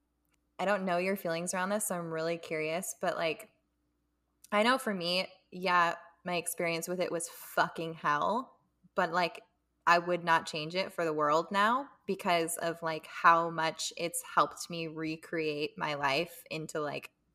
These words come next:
such a fucking <laughs> better life, um, and just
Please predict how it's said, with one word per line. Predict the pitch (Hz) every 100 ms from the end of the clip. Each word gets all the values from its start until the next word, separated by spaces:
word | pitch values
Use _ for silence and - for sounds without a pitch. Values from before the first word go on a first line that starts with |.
| _ -
such | - - - 151 160 165
a |
fucking | 165 185 - - 269
<laughs> |
better | 196 165 170 170
life, | 165 175 320 - - - - - - -
um, | 196 185 175 -
and | 196
just | 202 196 -